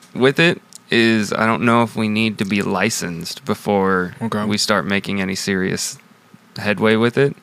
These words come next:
Speaker 2: Well, let's, let's do that this week then. Let's see. I mean, I, I don't have the money right now, but let's, uh,
Speaker 1: The L L C shit.
Speaker 2: let's figure out what it's gonna cost and
Speaker 1: Yeah.
Speaker 2: kinda have the money in our thought process, and then I can work this weekend and we'll get that paid for.
Speaker 1: It should.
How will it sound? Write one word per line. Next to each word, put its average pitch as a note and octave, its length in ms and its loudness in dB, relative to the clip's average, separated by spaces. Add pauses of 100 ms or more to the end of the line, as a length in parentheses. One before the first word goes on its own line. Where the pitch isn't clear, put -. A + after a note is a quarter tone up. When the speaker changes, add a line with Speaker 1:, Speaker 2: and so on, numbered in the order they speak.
(340)
Speaker 2:
Well, C3 120 2
let's, D3+ 220 0
let's C3+ 220 -6
do F3+ 120 0
that A2+ 200 2
this G#2+ 200 -8
week G#2+ 180 -6
then. A2 300 -6
Let's B2+ 180 -4
see. C#3+ 160 2
I C3+ 80 2
mean, D3 140 2
I, B2+ 200 2
I - 20 2
don't D3 100 0
have C#3 100 -4
the B2 60 -2
money B2 240 2
right A2 180 0
now, C3 180 4
but A#2 200 0
let's, A2 280 -2
uh, G#2+ 80 0
Speaker 1:
The G#2+ 140 4
L G#2 200 2
L G2+ 120 2
C G2+ 240 -2
shit. A2+ 220 2
Speaker 2:
let's A#2+ 120 0
figure A#2+ 320 2
out A2+ 160 2
what A2+ 160 0
it's - 120 -6
gonna A2 200 -2
cost G#2 460 0
and G#2+ 100 -2
Speaker 1:
Yeah. F#2+ 160 -2
Speaker 2:
kinda G#2+ 160 0
have G#2 280 0
the G#2 80 -6
money G#2 280 -2
in G#2+ 120 -2
our F#2+ 120 -2
thought G2 280 -2
process, B2 500 0
and A2+ 120 -2
then G#2+ 140 -2
I G2 140 -4
can F#2+ 300 -10
work G2 220 -8
this G2 200 -10
weekend G2+ 340 -10
and G2 160 -10
we'll G2+ 140 -14
get G#2 140 -16
that F#2+ 180 -12
paid G#2+ 200 -12
for. G#2 260 -10 (520)
Speaker 1:
It B2 140 -2
should. G#3 260 4